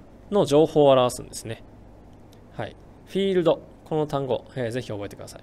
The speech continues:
クラス直下で定義された変数のことをフィールドって言いますと。で、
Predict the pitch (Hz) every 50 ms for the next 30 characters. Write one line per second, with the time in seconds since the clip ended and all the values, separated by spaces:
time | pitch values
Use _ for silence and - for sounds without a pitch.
0 | - - - 147 147 147 - - 147 147 147 - 139 143 139 - 139 127 135 -
1 | 135 127 127 139 120 127 131 127 - - 131 123 131 131 190 202 202 - - 117
2 | 110 107 107 127 156 - - - 107 101 - 101 101 - - - - - - -
3 | - - - - - - - - 170 180 180